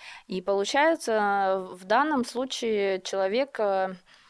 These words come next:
ограничивает себя рамками идеальности, ограничивает окружающий мир рамками идеальности, выставляет, э,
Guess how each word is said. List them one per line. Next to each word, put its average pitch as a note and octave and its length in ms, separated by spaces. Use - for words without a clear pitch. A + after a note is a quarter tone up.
ограничивает A3 800
себя G#3+ 420
рамками G#3+ 560
идеальности, G#3+ 720
ограничивает A3 920
окружающий A#3 640
мир F#3+ 260
рамками G#3 600
идеальности, G#3 920
выставляет, B3 720
э, A3 160